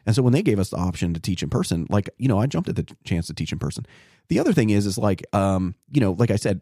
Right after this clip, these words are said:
th-, there, there's personal information that you, that, that you have that, that, that other people don't have. But, like, I mean, none of my kids got vaccinated. I didn't make them get vaccinated. I was very opposed to that. Like, um, you know, if they try, if they would have tried to do it in the schools, if they would have tried to mandate it in the schools, like, you know, I, I would have been the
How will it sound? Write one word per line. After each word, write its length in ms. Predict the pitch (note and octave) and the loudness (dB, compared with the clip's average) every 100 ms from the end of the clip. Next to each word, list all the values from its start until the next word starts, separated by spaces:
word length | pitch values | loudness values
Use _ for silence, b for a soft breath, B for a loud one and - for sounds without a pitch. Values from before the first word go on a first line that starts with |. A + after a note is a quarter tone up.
| D3 | -2
th-, 140 | E3+ - | -4 -2
there, 280 | G3+ G3 | 2 2
there's 260 | E3 F#3 E3+ | 2 0 0
personal 380 | - D3+ A#2+ G2+ | 0 -2 0 0
information 420 | F2+ F#2+ F2+ F#2 | 0 0 0 0
that 140 | F2+ | -2
you, 80 | D2+ - | -4 -6
that, 300 | G2+ F#2 F2+ | -2 0 -2
that 200 | F#2 F#2 | -2 -2
you 100 | F#2+ | 0
have 180 | G2 F#2 | 0 0
that, 180 | F2+ - - | -2 -6 -2
that, 240 | F2 B1+ | -4 0
that 120 | G2 | 0
other 120 | G2 G2 | 2 0
people 220 | F#2+ E2+ | 0 0
don't 140 | F2 | 0
have. 160 | G2+ F2+ | 0 0
But, 100 | F2+ | -2
like, 140 | G2 | -2
I 80 | - | 0
mean, 160 | A2 G2 | 0 0
none 120 | A#2+ | 0
of 60 | |
my 80 | C3 | -2
kids 240 | - - - | -4 -6 -6
got 140 | F2 | -8
vaccinated. 500 | - - - D#2 G#2 | -6 -6 -6 -4 -4
I 40 | |
didn't 160 | B1+ C2 | -4 -4
make 160 | D#2+ - | -6 -8
them 80 | |
get 140 | - D2+ | -10 -8
vaccinated. 480 | - - E2+ F#2+ - B B | -8 -8 -4 -4 -6 B B
I 40 | D3+ | 0
was 100 | A#2 | 2
very 220 | B2+ D3 | 2 2
opposed 340 | C3 D3 G3+ | 2 2 2
to 60 | - | -2
that. 220 | - - b b - | -10 -12 b b -2
Like, 180 | G#2 - | -2 2
um, 420 | G#2+ G2+ G2 F#2+ - - | 4 4 4 0 -8 -4
you 80 | - | 0
know, 160 | G#2 F#2 | 2 2
if 100 | G#2 | 2
they 140 | C#3 | 0
try, 260 | C3+ B2 - | 2 0 2
if 140 | A2+ | 2
they 80 | A2 | 2
would 140 | C3 | 2
have 60 | A#2+ | 2
tried 180 | A#2 C3 | 2 2
to 80 | A2+ | 2
do 140 | C#3 | 4
it 60 | C3 | 4
in 60 | |
the 60 | A2+ | 0
schools, 440 | - C#3+ C#3+ B2+ - b b b | -2 0 0 -2 -10 b b b
if 80 | A2+ | 4
they 80 | D#3 | 6
would 100 | D3+ | 6
have 60 | |
tried 120 | C3 | 4
to 60 | C3+ | 4
mandate 300 | B2+ C3+ B2+ | 4 4 4
it 80 | A#2+ | 2
in 80 | A#2 | 0
the 80 | |
schools, 320 | G#2+ D#3+ D3+ G2+ | 0 0 0 2
like, 200 | G#2+ E2+ - | 0 0 0
you 100 | A2+ | 0
know, 220 | G2 - | 0 -2
I, 100 | E2+ - | -10 -4
I 100 | G#2+ | 0
would 120 | C#3 G2+ | 2 2
have 40 | |
been 120 | A2+ | 2
the 140 | A2 | 0